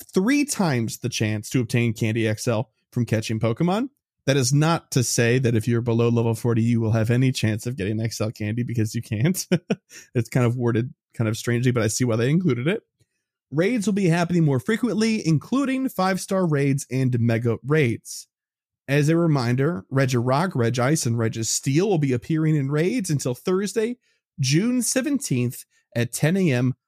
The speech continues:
local time. Happy raiding. So, this is to say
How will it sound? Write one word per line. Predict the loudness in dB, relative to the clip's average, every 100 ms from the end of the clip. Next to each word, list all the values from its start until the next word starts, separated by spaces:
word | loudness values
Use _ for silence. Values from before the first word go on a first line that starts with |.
| _ -2
local | -2 -2 -4
time. | 0 0 0 -4 -10 _ _ _ -4
Happy | 0 0 0 0 0 -2 _ _ -4
raiding. | 0 2 0 -4 -12 _ _ _ _
So, | -8 -2 -2 -4 _ _ _ -20 _ _ _ _ _ _
this | -2 0 2
is | 0 -2
to | -8 -8
say | -4 -2 -2